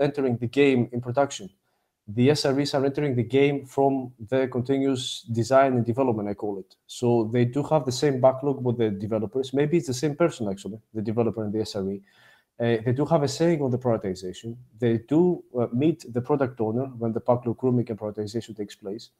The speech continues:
Um, so basically, it's not that they're gonna get involved only when something goes wrong in, in production. This is a little bit of, I, I don't know how to call it. I use some weird terms to describe things to people, but this is a little bit of, uh,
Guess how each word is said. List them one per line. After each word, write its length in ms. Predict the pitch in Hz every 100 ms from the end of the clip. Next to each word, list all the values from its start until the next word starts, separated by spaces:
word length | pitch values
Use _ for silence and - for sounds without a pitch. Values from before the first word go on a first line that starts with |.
| _ - _ _ -
Um, 540 | 117 120 117 113 107
so 140 | - 139
basically, 380 | 147 160 165 147
it's 120 | 131
not 200 | 175 175
that 140 | 160
they're 100 | 147
gonna 200 | 143 131
get 220 | 127 139
involved 480 | 127 127 135 120 117 -
only 280 | 143 127 120
when 200 | 123 123
something 440 | 135 143 123 117
goes 360 | 120 113 113 -
wrong 240 | 123 120 104 110
in, 200 | 110 104
in 100 | 117
production. 460 | 120 123 123 - _ _ _ _ - - _
This 260 | 113 151 165
is 100 | 143
a 80 | 147
little 220 | 160 156
bit 280 | 156 160 156
of, 320 | 131 - -
I, 320 | 127 120 123
I 40 | 131
don't 200 | 131 156
know 60 |
how 180 | 156 156
to 100 | 127
call 220 | 123 123 120
it. 100 | 120
I 80 |
use 280 | 117 131 131
some 220 | 147 131
weird 340 | 120 147 143 123
terms 280 | 127 120 120
to 80 |
describe 400 | 110 - 123 117
things 200 | 127 120 123
to 60 |
people, 280 | 120 127 120
but 100 | 113
this 160 | 127 127
is 60 |
a 40 | 135
little 200 | 143 139
bit 220 | 139 143
of, 240 | 131 127
uh, 100 | 123